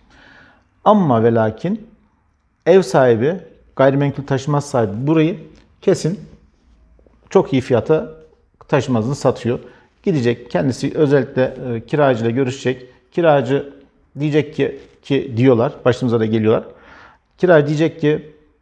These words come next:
"İşte benim bu kadar masrafım var, işte taşınma masrafım, şu masrafım, kira masrafım." Eğer ev sahibi evini ya da ga-, gayrimenkul taşınmazını iyi fiyata sattıysa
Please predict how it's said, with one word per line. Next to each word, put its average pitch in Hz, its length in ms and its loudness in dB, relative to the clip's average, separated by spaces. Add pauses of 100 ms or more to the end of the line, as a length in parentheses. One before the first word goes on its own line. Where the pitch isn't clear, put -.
(140)
"İşte 147 320 -8
benim 156 260 2
bu 156 60 -4
kadar 151 180 4
masrafım 147 520 0
var, 147 140 2
işte 147 220 -8
taşınma 147 340 -2
masrafım, 143 600 -2 (300)
şu - 180 -4
masrafım, 147 460 0
kira 143 240 2
masrafım." 147 420 -2 (540)
Eğer 156 240 4
ev 180 200 0
sahibi 131 300 0
evini 143 520 0
ya 131 140 0
da 127 60 4
ga-, - 260 -4 (220)
gayrimenkul 139 420 2
taşınmazını 127 460 -2
iyi 151 160 -2
fiyata 139 280 -2
sattıysa 156 680 -2